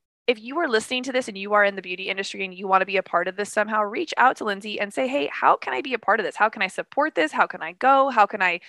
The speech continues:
just anything. That's how I've gotten myself into the rooms that I've gotten myself into. It's not by chance. I asked, "How can I be a part of that? How can I help? I'll come take the trash out. I'll volunteer, all this, all that. Do you need me to do things?" And that's where, like, little opportunities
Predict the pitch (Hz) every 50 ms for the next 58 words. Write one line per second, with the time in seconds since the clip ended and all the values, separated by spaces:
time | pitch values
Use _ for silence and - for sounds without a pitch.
0 | - - - - _ - 269 - - _ - 220 269 311 285 233 - 156 160 175
1 | 233 233 285 - - 349 - - - 190 214 220 - 254 240 - 233 226 220 -
2 | 220 208 208 - 226 208 202 202 190 185 165 175 175 180 185 190 196 196 - -
3 | _ _ - 185 - - 160 170 180 190 - 240 247 - 269 269 262 - 294 269
4 | 277 - 285 269 - 311 285 - - - - - - 247 - 233 233 277 320 -
5 | - 240 214 202 - - 240 202 139 - - _ - 240 262 - - - 247 185
6 | - - - - 226 247 269 349 302 294 285 269 262 240 - - 220 214 202 175
7 | 180 175 - - - _ _ _ _ _ _ _ _ - - 277 285 349 302 294
8 | 294 269 269 190 160 - - 226 262 - 349 302 294 320 302 - 254 - - 247
9 | 220 208 - 175 165 - - 214 240 247 262 269 262 269 269 269 - - 233 190
10 | 175 - - 214 247 240 254 240 196 - - - 220 226 226 240 190 151 - -
11 | - - _ - 226 226 233 247 247 254 233 254 214 254 254 254 - 196 185 185
12 | - 208 226 233 262 - - 320 311 285 254 240 214 226 220 233 - 220 214 -
13 | 220 214 - 240 233 220 214 202 190 -